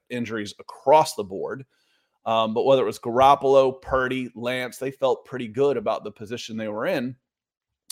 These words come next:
And I think that's the way the Falcons are set up this year.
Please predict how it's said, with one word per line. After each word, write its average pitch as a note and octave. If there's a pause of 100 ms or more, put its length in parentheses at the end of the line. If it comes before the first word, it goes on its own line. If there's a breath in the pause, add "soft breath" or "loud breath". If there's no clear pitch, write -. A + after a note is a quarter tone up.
(120)
And C#3+
I E3+
think E3+
that's E3+
the D#3
way D#3
the D3
Falcons E3
are A#2+
set A#2+
up A2+
this A2+
year. D#3